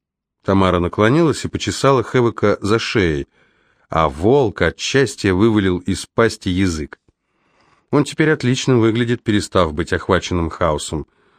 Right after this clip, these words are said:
Но принципиальной разницы я не вижу. "А теперь скажи ей, что она тебе не безразлична, и что ты наделал ошибок и сожалеешь об этом", предложил Аарон. "Я не собираюсь этого говорить", подумал Кол.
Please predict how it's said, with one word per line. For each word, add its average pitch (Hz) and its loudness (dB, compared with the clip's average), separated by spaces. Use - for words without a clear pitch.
Но 131 2
принципиальной 135 0
разницы 87 -2
я 107 -2
не 101 0
вижу. 104 -2
"А 82 -4
теперь 95 -4
скажи 90 -2
ей, 143 2
что 90 -2
она 101 0
тебе 101 -4
не 110 2
безразлична, 110 0
и - -2
что - -6
ты - -2
наделал 95 2
ошибок 147 -2
и - -2
сожалеешь 104 0
об 85 -2
этом", 82 -2
предложил 85 0
Аарон. 82 0
"Я 85 -4
не 85 0
собираюсь 101 -2
этого 98 -2
говорить", 104 0
подумал 92 0
Кол. 85 0